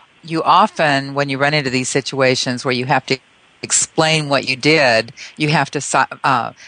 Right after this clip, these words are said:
prepare a declaration for the attorney or whoever you're serving it for. Um, and you also always have to, um,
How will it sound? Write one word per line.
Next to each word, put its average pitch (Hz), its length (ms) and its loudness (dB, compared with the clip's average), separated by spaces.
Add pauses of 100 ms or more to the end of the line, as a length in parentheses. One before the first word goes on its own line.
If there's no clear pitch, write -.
(340)
prepare 156 320 0
a 135 40 0
declaration 131 720 -2
for - 180 -4
the 123 160 -2
attorney 127 400 -2
or 113 100 2
whoever 123 340 2
you're 110 120 2
serving 123 400 0
it 101 120 -2
for. 104 360 2 (840)
Um, 117 420 2
and 147 320 -2
you 165 160 0
also 151 300 2
always 160 320 2
have 131 220 -2
to, 127 160 -12 (440)
um, 117 380 2